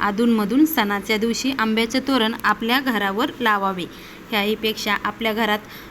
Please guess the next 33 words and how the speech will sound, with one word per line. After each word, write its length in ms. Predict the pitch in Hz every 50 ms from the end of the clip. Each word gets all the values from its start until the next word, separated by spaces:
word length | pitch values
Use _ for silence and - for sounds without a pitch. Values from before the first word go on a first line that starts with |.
| - -
वास्तुशांती 720 | 262 262 277 269 - 302 302 302 302 285 285 269 277 277
ज्यावेळेस 420 | 214 247 233 220 220 220 226 220 -
होते, 320 | 262 262 - 208 202 202 - - -
वास्तुशांतीमध्ये 1040 | 226 220 226 226 - 269 262 269 262 254 254 254 269 262 262 254 226 202 226 233 226 - - - - - -
आंब्याचं 440 | 233 233 240 240 262 277 277 285 277
लाकूड 320 | 262 240 240 - 240 240 233
टाकलं, 280 | 226 208 208 220 214 208 214
तर 80 | 220 226 220 -
आपल्या 280 | 202 208 - 247 247 247
घरात 260 | 220 233 214 214 214 214 - -
कोणी 220 | 262 262 254 262
कितीही 380 | 262 262 285 277 294 294 302 330
प्रयत्न 460 | 320 320 - 294 277 262 269 262 240
केला, 340 | 233 - 240 226 220 208 196 - - - -
तर 100 | 240 226
बाहेरचा 440 | 214 247 220 220 220 220 220 226 214
दोष 320 | 196 220 247 262 - -
घरात 320 | 214 202 220 214 208 202 202 -
हे 160 | 240 262 320 - - - - - - - - - - - - -
ते 80 | 269 285
आंब्याचं 480 | 277 - 214 220 214 220 220 220 277
लाकूड 380 | 262 240 208 214 - 277 311 311 -
येऊ 180 | 277 277 277 262
देत 160 | - 220 208 - 202
नाही. 140 | 196 170 165 - - - - - -
त्याला 220 | 311 330 339 320
भगवान 380 | 269 262 277 254 247 269 269 285
शंकराचे 680 | 269 277 254 240 240 233 262 262 277 254 240 - 247 254
वरदान 480 | - 226 226 226 226 208 233 233 226
दिले 200 | 208 220 220 208
आहे 160 | 208 185 175 165 - - -
की, 80 | 240 240
"बाबा, 320 | 220 233 220 196 220 233